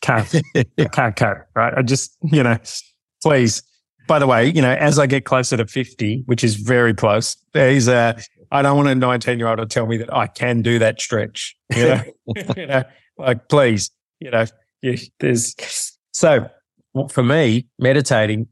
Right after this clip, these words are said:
Speaker 1: is getting my heart rate up to a level where I can think about nothing else other than survival through breathing.
Speaker 2: Mm.
Speaker 1: I love being able to run.
Speaker 2: Mm.
Speaker 1: And I'm very fortunate in that,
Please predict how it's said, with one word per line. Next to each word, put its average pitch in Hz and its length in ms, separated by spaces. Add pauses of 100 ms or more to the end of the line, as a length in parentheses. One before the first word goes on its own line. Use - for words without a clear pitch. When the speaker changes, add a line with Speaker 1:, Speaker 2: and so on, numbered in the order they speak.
Speaker 1:
is 117 420
getting 135 240
my 113 160
heart 120 400
rate 107 220
up 107 220
to 107 160
a 98 40
level 101 520 (240)
where 110 320 (160)
I - 100
can 113 320
think 127 220
about 104 340
nothing 113 560
else 113 260
other 110 260
than 107 160
survival 98 680 (340)
through 104 220
breathing. 101 460 (440)
Speaker 2:
Mm. 92 200
Speaker 1:
I - 20
love 113 340
being 113 200
able 104 240
to 98 180 (160)
run. 107 380 (520)
Speaker 2:
Mm. 92 60
Speaker 1:
And 107 400 (220)
I'm 127 60
very 185 200
fortunate 135 580
in 120 120
that, 117 140